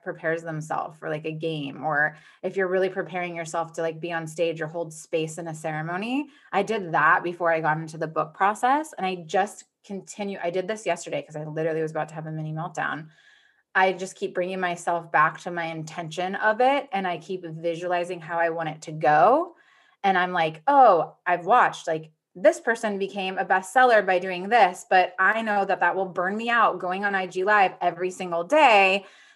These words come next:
And I don't wanna do that. And guess what? I won't become a bestseller if I do that because that's not aligned with me."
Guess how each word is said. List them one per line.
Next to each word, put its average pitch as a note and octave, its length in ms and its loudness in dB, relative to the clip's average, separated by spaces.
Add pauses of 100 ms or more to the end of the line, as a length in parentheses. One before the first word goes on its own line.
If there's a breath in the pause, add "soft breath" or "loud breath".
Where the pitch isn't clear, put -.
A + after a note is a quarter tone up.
(120)
And G3 240 6
I G3 120 4
don't G3+ 180 4
wanna C4 240 4
do G#3 200 2
that. F#3+ 300 6
And G3 100 -6
guess G3+ 260 0
what? G#3 220 6
I F#3+ 140 4
won't A3+ 200 0
become F#3 360 -4
a G3 40 2
bestseller A#3+ 640 6
if C4 60 0
I C4 100 6
do C4 180 0
that C4+ 300 6
because G3 240 -4
that's F3+ 220 0
not E3+ 140 -2
aligned D#3 320 -6
with D#3+ 160 -20
me." - 200 -20